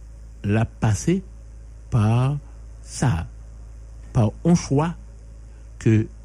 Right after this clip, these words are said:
moun yo a fait pour que avance l'un objectif qui était l'amélioration de la vie du peuple nicaraguayen. Sandinista pral fait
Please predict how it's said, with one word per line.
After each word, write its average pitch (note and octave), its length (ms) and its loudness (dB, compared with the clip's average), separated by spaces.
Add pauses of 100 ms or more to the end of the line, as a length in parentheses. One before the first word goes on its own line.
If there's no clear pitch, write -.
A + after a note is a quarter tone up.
(880)
moun A#2 520 6
yo G#2+ 240 6 (220)
a A2 140 -4 (120)
fait - 640 -4 (800)
pour - 160 0
que C3 200 6
avance G2 540 4 (420)
l'un G2+ 480 6 (400)
objectif A2 760 6 (280)
qui - 80 0
était F#3 440 4 (120)
l'amélioration C#3+ 1500 4
de A#2 140 2
la G2+ 180 4
vie G#2 160 6
du G2+ 120 4
peuple - 280 2
nicaraguayen. F2 500 -6 (2250)
Sandinista A2 580 2
pral F#3+ 340 0
fait - 480 0